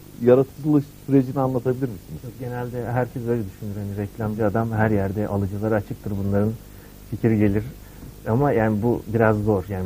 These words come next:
Speaker 2: bu tür bir reklam yapıyorsanız eğer, o zaman elinizde bir kere bilimsel bir şeyler olması gerekiyor. Burada da durum öyleydi. Start noktası çok, Türkiye için çok saygın ve bilimsel kuruluştan bize bir veri gelmesi üzerine başladı. Yani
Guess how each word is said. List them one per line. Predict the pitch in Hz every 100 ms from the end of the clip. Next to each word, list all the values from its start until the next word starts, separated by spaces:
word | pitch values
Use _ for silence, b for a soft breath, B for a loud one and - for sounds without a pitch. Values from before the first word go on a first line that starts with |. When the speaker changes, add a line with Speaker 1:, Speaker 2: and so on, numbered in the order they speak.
| 92
Speaker 2:
bu | 123
tür | 151 113
bir | 101
reklam | 101 - 101 101
yapıyorsanız | - 156 151 95 92 95
eğer, | 143 165 B B -
o | 104
zaman | 113 120
elinizde | 107 110 110 107 117
bir | 110
kere | 117 120
bilimsel | 104 107 104 131 120
bir | -
şeyler | 117 123
olması | 104 90 92 98
gerekiyor. | 92 92 - 90 - B B B B - 110 107
Burada | 113 110 127
da | 120
durum | 104 117 113
öyleydi. | 113 110 90
Start | 95 - 117 110
noktası | 107 101 - 107 123 117 -
çok, | 135 - - -
Türkiye | 113 - 107
için | 95 117
çok | 139 120
saygın | - 107 104 110
ve | 104
bilimsel | 104 101 101 107
kuruluştan | 101 98 95 - 117 107
bize | 98 104 95
bir | 104 - 107
veri | 107 117 110 -
gelmesi | 95 92 95 -
üzerine | 101 95 95 95
başladı. | 82 82 - 85 - - B B B -
Yani | 95 85